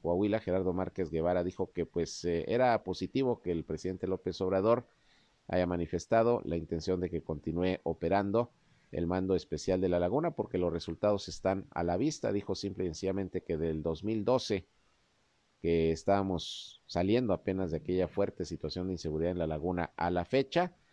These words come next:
se ha reducido el número de homicidios dolosos hasta en un noventa y cinco por ciento, así como también otros delitos que han venido a la baja gracias a la coordinación que hay a través del mando especial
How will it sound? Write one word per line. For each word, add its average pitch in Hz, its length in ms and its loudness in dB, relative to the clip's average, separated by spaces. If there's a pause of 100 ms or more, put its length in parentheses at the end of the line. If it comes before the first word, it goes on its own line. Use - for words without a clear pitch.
(100)
se - 180 -2
ha 104 60 6
reducido 101 640 0
el 82 120 -2
número 87 260 -2
de 78 100 0
homicidios 87 400 -2
dolosos 85 480 -2
hasta 82 220 -6
en 80 100 -4
un 92 100 -2
noventa 78 380 -4
y 78 60 -6
cinco 87 440 -6
por 82 240 -4
ciento, 160 540 -2 (840)
así 95 240 -2
como 98 220 -2
también 98 460 2 (100)
otros 87 380 0
delitos 120 440 0
que 95 100 -2
han 87 80 -2
venido 87 280 -2
a 87 40 0
la 104 100 2
baja 139 260 0
gracias 92 380 -4
a 78 40 -4
la 78 100 -4
coordinación 80 640 -6
que 85 160 0
hay 87 240 0
a - 100 -6
través 80 280 -4
del 90 120 -2
mando 90 220 -2
especial 113 560 -2